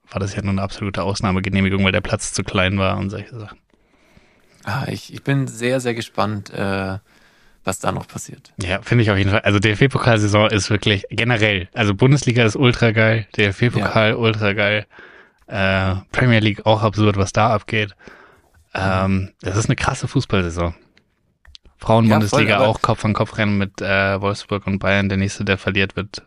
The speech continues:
Speaker 1: ähm, Zweiter wahrscheinlich.
Speaker 2: Ja, das ist, äh, die, die Belohnung,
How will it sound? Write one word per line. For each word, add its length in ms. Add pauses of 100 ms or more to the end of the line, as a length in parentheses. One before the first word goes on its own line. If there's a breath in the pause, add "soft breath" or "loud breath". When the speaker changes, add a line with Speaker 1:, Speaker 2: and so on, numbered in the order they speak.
(160)
Speaker 1:
ähm, 480 (260)
Zweiter 340
wahrscheinlich. 500 (1400 loud breath)
Speaker 2:
Ja, 200
das 200
ist, 180
äh, 140
die, 100
die 100
Belohnung, 800